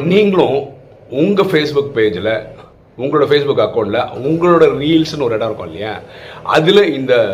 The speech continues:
வீடியோவை நீங்க ஷேர் பண்ணீங்கன்னு வச்சுக்கோங்களேன். அங்க ஒரு முந்நூறு, நானூறு, இல்ல ஐந்நூறு, ஆயிரம், ரெண்டாயிரம்,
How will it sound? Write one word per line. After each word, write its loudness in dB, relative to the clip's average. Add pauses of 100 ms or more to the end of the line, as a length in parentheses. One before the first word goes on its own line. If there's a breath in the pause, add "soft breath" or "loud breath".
(160)
வீடியோவை -2
நீங்க -8
ஷேர் -4
பண்ணீங்கன்னு -4
வச்சுக்கோங்களேன். -10
அங்க 0
ஒரு 4
முந்நூறு, -4
நானூறு, -2
இல்ல -2
ஐந்நூறு, -4
ஆயிரம், -2 (440 loud breath)
ரெண்டாயிரம், -2